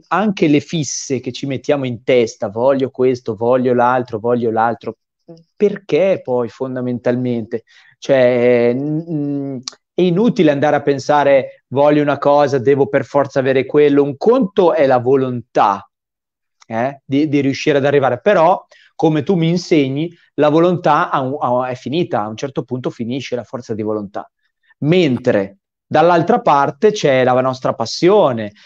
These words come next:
c'è qualcosa che ci piace fare. Se noi trasformiamo tutto quello che sono i pensieri negativi in qualcosa di f-, voglio fare qualcosa,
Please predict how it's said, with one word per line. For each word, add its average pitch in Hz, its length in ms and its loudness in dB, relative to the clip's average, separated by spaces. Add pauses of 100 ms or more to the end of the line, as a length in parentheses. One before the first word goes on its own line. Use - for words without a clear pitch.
(120)
c'è 131 200 -4
qualcosa 139 460 0
che 135 120 -6
ci 120 140 -8
piace 123 260 -4
fare. 151 220 0
Se 135 160 -4
noi 175 160 -2
trasformiamo 151 960 -2
tutto 123 260 -10
quello 135 220 -4
che 127 240 -6 (200)
sono 156 320 -2
i 127 100 -4
pensieri 160 500 -2
negativi 143 760 -2 (340)
in 170 220 -2
qualcosa 156 540 0
di 127 100 -4
f-, - 240 -12
voglio 165 240 0
fare 185 280 0
qualcosa, 160 640 0